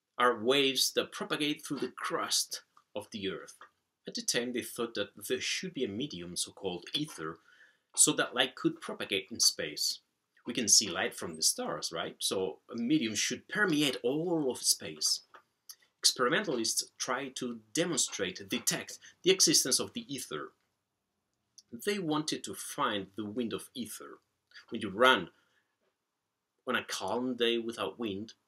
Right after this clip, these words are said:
because of your relative velocity with respect to the air molecules, you experience a wind. If the Earth is moving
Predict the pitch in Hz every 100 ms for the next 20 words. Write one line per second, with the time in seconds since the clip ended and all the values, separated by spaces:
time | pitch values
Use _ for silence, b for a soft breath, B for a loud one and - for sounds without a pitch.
0 | _ - - - 131 104 - _ 107 107
1 | 165 175 - 117 117 160 151 123 113 -
2 | 107 - 95 92 104 95 123 202 - -
3 | 107 - 277 - - 294 190 95 92 82
4 | 80 76 - - B B B B - 104
5 | 113 104 143 143 143 120 - 147 202 131
6 | 104